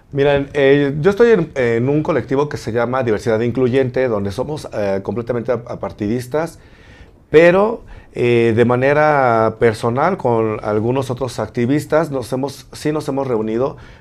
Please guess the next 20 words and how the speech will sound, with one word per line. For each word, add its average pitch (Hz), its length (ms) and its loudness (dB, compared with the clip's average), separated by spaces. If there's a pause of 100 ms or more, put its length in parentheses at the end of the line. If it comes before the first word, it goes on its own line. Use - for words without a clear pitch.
Por 113 140 -4
ejemplo, 131 260 0
Alfonso 131 360 -2
Martínez 131 400 -4
fue 127 100 -6
uno 127 160 -2
de 110 60 0
los 101 120 -4
que 107 120 -6
nos 98 180 -4
buscó 107 500 -6 (380)
y 120 220 0
tuvimos 120 420 -2
un 117 360 -2
encuentro 113 420 -4
con 117 180 -4
él. 170 220 -4 (200)
Se 113 160 -6
comprometió 110 720 2
a 107 380 4